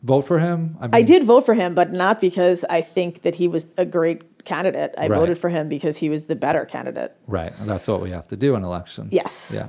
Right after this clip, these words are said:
Speaker 2: Um, so no, I voted for Cynthia Nixon.
Speaker 1: You did?
Speaker 2: Mm-hmm.
Speaker 1: Mm-hmm.
Speaker 2: And I didn't think she was great either.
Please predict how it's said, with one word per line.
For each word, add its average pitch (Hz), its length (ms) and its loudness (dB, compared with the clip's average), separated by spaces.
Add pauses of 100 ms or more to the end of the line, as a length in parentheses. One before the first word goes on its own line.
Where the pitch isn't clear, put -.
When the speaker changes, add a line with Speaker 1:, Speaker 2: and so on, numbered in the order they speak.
(180)
Speaker 2:
Um, 160 600 -2
so - 180 2
no, 202 160 4
I 180 140 6
voted 277 260 0
for 233 120 -2
Cynthia 208 320 0
Nixon. 175 560 -6 (260)
Speaker 1:
You 113 100 -2
did? 104 260 0 (100)
Speaker 2:
Mm-hmm. 214 180 -2
Speaker 1:
Mm-hmm. 110 460 -6 (480)
Speaker 2:
And 269 120 4
I 302 60 6
didn't 339 220 6
think 320 160 4
she - 160 -2
was 302 140 2
great 269 280 4
either. 208 380 2